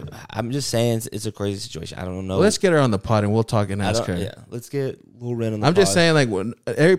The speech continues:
Speaker 2: the thing is,
Speaker 1: Blink
Speaker 2: when
Speaker 1: twice if
Speaker 2: someone's
Speaker 1: you're in
Speaker 2: doing
Speaker 1: trouble.
Speaker 2: something, listen, anyone that's coming up from something, there's always gonna be negativity. Negativity is always gonna be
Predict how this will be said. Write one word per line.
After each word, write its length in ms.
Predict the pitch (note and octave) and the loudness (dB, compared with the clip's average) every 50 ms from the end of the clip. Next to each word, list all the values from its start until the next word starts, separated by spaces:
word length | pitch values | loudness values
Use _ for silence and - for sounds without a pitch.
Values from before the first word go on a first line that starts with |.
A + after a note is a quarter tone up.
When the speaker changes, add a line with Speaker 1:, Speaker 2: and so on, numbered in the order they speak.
| - - | 2 0
Speaker 2:
the 140 | C#3+ D3 C#3 | 2 2 2
thing 160 | - G#3+ A3 | 4 4 4
is, 140 | A3 G3 - | 4 4 2
Speaker 1:
Blink 380 | - _ _ B2+ D3 D#3+ D3+ | -2 _ _ -2 -2 -2 0
Speaker 2:
when 60 | C3 C#3+ | 2 4
Speaker 1:
twice 120 | D#3 E3+ | 4 4
if 40 | D#3+ F#3 | 6 6
Speaker 2:
someone's 240 | G#3+ A3+ A#3 G#3+ | 6 6 6 6
Speaker 1:
you're 20 | D3+ | 6
in 40 | D#3 | 6
Speaker 2:
doing 180 | F#3 G3 G3 | 6 6 6
Speaker 1:
trouble. 80 | - - | 6 4
Speaker 2:
something, 320 | E3 E3 E3 - F#3 D#3+ | 4 2 4 4 4 4
listen, 300 | D3+ D3 - C3 G#2 F2 | 4 2 2 0 -2 -2
anyone 380 | - G#2 D3 F3+ G3 G3 G#3 F#3+ | 0 2 2 4 4 4 4 4
that's 140 | D#3+ B2+ - | 4 2 2
coming 300 | - E3 D#3+ D3 C3+ C#3 | 0 0 2 2 2 2
up 100 | C#3+ - | 2 2
from 140 | E3+ D#3+ | 0 0
something, 340 | D3+ E3 D#3+ D#3 D#3 E3 D#3 | 0 0 0 2 2 2 2
there's 160 | C3 B2 A#2+ A#2 | 4 2 2 4
always 220 | B2+ C#3+ D3+ D3 | 4 4 4 4
gonna 160 | C#3+ D3+ C#3+ | 4 2 2
be 140 | C3 B2+ B2+ | 2 2 2
negativity. 520 | B2 A#2+ A#2+ A#2 A2+ - F3 - C3+ G#2+ G#2+ | 2 2 2 0 0 2 2 2 2 2 2
Negativity 440 | A2 A#2+ C#3+ C#3+ - - D#3+ D#3 D3 | 0 0 0 0 0 0 2 2 4
is 80 | C#3 | 4
always 140 | C#3 C3+ C3+ | 4 4 2
gonna 160 | C3 C3 B2 | 2 0 0
be 160 | A#2+ B2 A#2 | 0 -2 -2